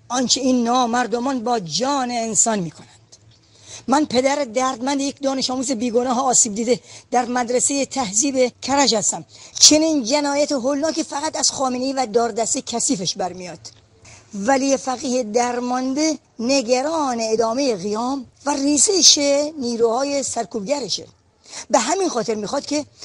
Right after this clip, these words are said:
به اونها امیدواری بده که در قیام‌های بعدی از همین شیوه کثیف علیه مردم و شورشگران استفاده خواهد کرد. به همین خاطر بعد از اون همه جنایت و کشتار و اعدام در طی پنج ماه اخیر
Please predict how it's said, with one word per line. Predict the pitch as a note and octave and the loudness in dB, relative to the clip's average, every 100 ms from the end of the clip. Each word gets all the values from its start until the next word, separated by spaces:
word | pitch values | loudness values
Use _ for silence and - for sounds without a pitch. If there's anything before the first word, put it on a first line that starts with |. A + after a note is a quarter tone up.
| - | -4
به | G#3 | 0
اونها | C#4 A#3 A3+ C4+ | 0 2 0 0
امیدواری | A3+ G#3+ G3 G#3 A3 | 0 0 0 0 0
بده | D#4 F#3+ E3+ - - | 0 -2 -4 -8 -2
که | |
در | A#3+ A3+ | 0 2
قیام‌های | A3 A3+ G3+ C#4 D#4 | 2 2 0 -2 -2
بعدی | A3+ G3 C4+ | -2 -4 -6
از | G#3 | -6
همین | F#3 F#4 F4 | -6 -4 -2
شیوه | - A3 G#3 | 0 2 2
کثیف | F#3+ G3 - G#4 F4+ - - - - | 0 0 2 2 0 -6 -18 -10 -2
علیه | A#3+ F4 D4+ | 2 4 4
مردم | C#4+ C#4 D4 C4+ | 2 -2 -2 -2
و | |
شورشگران | - B3 A#3 A#3 C#4+ | -2 0 0 0 -2
استفاده | C4+ G#3+ G3 F3+ | -2 -2 -4 -6
خواهد | D3+ - | -10 -18
کرد. | - - - - - | -20 -20 -18 -16 -2
به | C#4 | 2
همین | B3+ G4 F4+ | 2 2 0
خاطر | A#3 G#3 F#3+ - _ - - | 0 -2 -2 -10 _ -20 -4
بعد | D#4+ | -2
از | E4+ F4+ | 0 0
اون | F4+ | 0
همه | B3 C#4 | 2 0
جنایت | G#3+ B3+ C4 C4 | 0 0 0 -2
و | |
کشتار | A3 G#3 C#4 B3+ | 0 0 2 2
و | |
اعدام | A3+ A3 C#4 D4 - - - | 2 2 0 -4 -10 -20 -2
در | B3+ | 0
طی | C4 D#4 A#3 | 0 -2 -2
پنج | - E4 D#4+ A3 | -2 -2 -2 -2
ماه | G3+ A3 | -2 -2
اخیر | A3+ D4+ | -4 -4